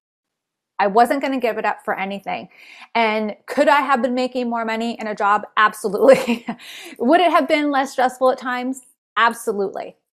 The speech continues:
But I had literally redefined success for myself. And so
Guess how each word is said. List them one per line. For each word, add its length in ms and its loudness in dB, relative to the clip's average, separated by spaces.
But 160 6
I 80 6
had 240 0
literally 420 -2
redefined 960 -4
success 560 -4
for 140 -6
myself. 640 -6
And 240 0
so 300 2